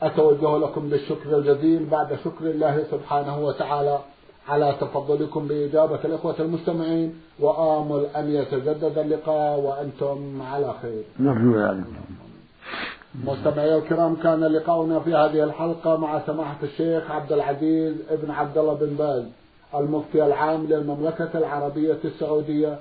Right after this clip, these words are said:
Speaker 1: ورئيس هيئة كبار العلماء. شكرا لسماحة الشيخ،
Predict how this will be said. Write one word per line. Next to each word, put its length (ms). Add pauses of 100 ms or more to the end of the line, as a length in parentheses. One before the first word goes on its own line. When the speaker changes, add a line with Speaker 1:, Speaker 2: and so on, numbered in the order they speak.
(280)
Speaker 1:
ورئيس 600
هيئة 520 (100)
كبار 340
العلماء. 520 (440)
شكرا 320
لسماحة 600
الشيخ، 320